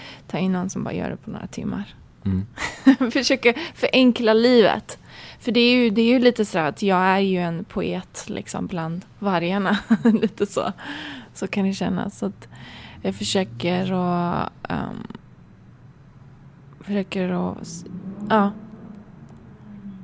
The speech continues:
Speaker 1: Så, så är det.
Speaker 2: N-, när vi pratade förra gången så, eh, pratade vi lite grann om det här med att du hade gett, eh, liksom, eh, att du faktiskt hade lämnat, eh, din gamla studio, sålt
Speaker 1: Mm.
Speaker 2: allting och,
Speaker 1: Mm.
Speaker 2: och sådär.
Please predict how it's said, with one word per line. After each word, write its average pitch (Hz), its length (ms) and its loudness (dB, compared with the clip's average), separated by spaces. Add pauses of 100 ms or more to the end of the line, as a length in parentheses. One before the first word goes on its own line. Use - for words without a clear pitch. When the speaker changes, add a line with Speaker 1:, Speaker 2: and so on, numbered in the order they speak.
(140)
Speaker 1:
Så, - 240 -12
så 226 100 -4
är 208 160 -2
det. 190 100 -2 (560)
Speaker 2:
N-, - 160 -8
när 151 220 6
vi 135 120 4
pratade 131 360 4
förra 139 260 4
gången 117 480 6
så, 104 480 6 (120)
eh, 110 340 -2 (200)
pratade 131 340 6
vi 131 60 4
lite 120 260 4
grann 101 220 4
om 104 160 4
det 104 80 6
här 101 140 6
med 98 120 4
att 90 80 -2
du 101 100 4
hade 101 160 4
gett, 101 300 2
eh, 131 220 2
liksom, 120 380 4
eh, 127 440 0
att - 120 -4
du 123 100 -2
faktiskt - 320 -2
hade 101 180 2
lämnat, 113 880 2
eh, 92 480 0 (260)
din 107 360 2
gamla 104 400 4
studio, 117 440 0
sålt 135 400 0
Speaker 1:
Mm. 104 140 -2
Speaker 2:
allting 90 440 -2
och, 90 220 -4
Speaker 1:
Mm. 254 120 0
Speaker 2:
och 311 60 -4
sådär. 90 260 -4